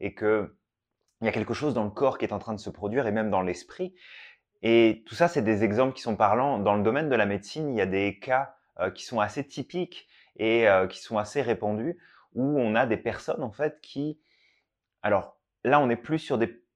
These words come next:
personnes qui ont des problèmes psychiatriques, puisqu'on est sur des problèmes de personnalité, de multiples personnalités. Et en fait, en fonction de la personnalité sur laquelle la personne est connectée à ce moment-là, elle va avoir des problèmes de santé ou elle ne va pas en avoir.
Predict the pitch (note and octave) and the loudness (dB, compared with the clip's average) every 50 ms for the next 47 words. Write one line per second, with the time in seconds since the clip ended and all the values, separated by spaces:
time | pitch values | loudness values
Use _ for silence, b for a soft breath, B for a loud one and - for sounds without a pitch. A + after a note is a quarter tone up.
0 | _ _ - D3 C3 - - - F3+ F3+ F3 E3+ - D3 A#2+ A2+ A#2 A2+ - C3 | _ _ 0 0 0 0 0 0 2 2 2 0 -2 -2 0 0 0 -2 -2 0
1 | B2 C3+ D3 C3 A2+ - - - - - - C#3 - C3 A#2+ - - F3+ F3+ - | 0 0 0 -2 -6 -10 -14 -20 -18 -16 -8 0 0 0 0 0 -4 -6 -6 -6
2 | - - _ _ - - A2+ - - A2+ G#2+ G#2 G#2 G#2 - G#2+ G#2 G#2 - A#2+ | -12 -20 _ _ -16 -16 -14 -10 -6 -4 -2 -2 -4 -4 -4 -4 -4 -2 -2 -2
3 | A2 A2+ A#2+ G#2 F#2 - _ - C#3+ B2 - - B2+ A2+ G#2+ A2 G#2+ F#2+ - C3+ | -2 -2 -2 -2 -6 -6 _ -4 -4 -4 -4 -4 -4 -2 -2 -2 -2 -2 0 0
4 | C#3+ D3+ A#2 G2 G2 G2 G#2 G#2+ A#2+ C3+ C3 C3 - D#3 C3+ - A2 F2+ G#2 F#2+ | 0 0 0 -2 -2 0 0 0 0 -2 -2 -6 -10 -10 -8 -6 -6 -4 -6 -6
5 | - - F#2+ F#2 F#2 F2+ F2+ - - - - B B B B B B B B B | -6 -6 -4 -4 -4 -4 -4 -4 -6 -6 -6 B B B B B B B B B
6 | B B B B - - A2+ A2+ A#2 A#2 A2+ A#2+ - - _ _ _ _ _ _ | B B B B 0 2 6 6 8 6 6 4 -2 -14 _ _ _ _ _ _
7 | _ - G2+ G2+ C#3 C#3+ - - - A2+ - - C#3+ C#3 - - E3 D3+ B2 G#2+ | _ -4 -2 0 0 0 0 -2 -4 -4 -4 -2 -4 -4 -2 -2 2 4 4 4
8 | - A#2 G#2+ - - A#2+ A2 A2+ A2+ A2 - C#3 C#3 C#3 - A#2 G2+ G2 - A#2+ | 2 0 -4 -4 -2 0 0 0 0 0 0 -2 -2 0 0 0 0 0 2 2
9 | A2+ G#2 F#2 - A2+ G2+ - - A#2 A2 G2 - - - F#3 E3 D3+ C#3+ - - | 2 2 2 0 -2 -6 -4 -4 -4 -4 -4 -4 0 2 2 2 2 0 -6 -4
10 | - D3 B2 A2+ G2+ - - A2 G2 G2 F#2+ F#2 G#2+ - D#3 - b b b b | 0 0 0 0 -2 -6 -8 -8 -6 -4 -2 -2 -2 -4 -6 -10 b b b b
11 | b b G2+ A2 A2 A2+ D3 C#3+ A#2+ C3 B2 A#2 A2 G#2+ - A#2 G#2+ G#2+ A2 G#2 | b b -4 -4 0 2 2 4 4 2 0 0 -2 -4 -2 -2 0 0 0 -2
12 | G2 G2 - - G2+ F#2 F#2 - C#3 D3+ D3 _ _ _ - C#3+ C#3+ C#3+ B2+ B2 | -4 -6 -6 -8 -12 -12 -8 -6 -6 -6 -6 _ _ _ -4 0 2 2 2 2
13 | B2 A2+ G2 G#2 F#2+ - A#2 A2+ G#2 G2+ F#2 F2 F#2+ D#2+ - - - _ | 0 -2 -2 -2 -4 -4 -4 -4 -2 -2 -2 -2 -4 -6 -6 -8 -16 _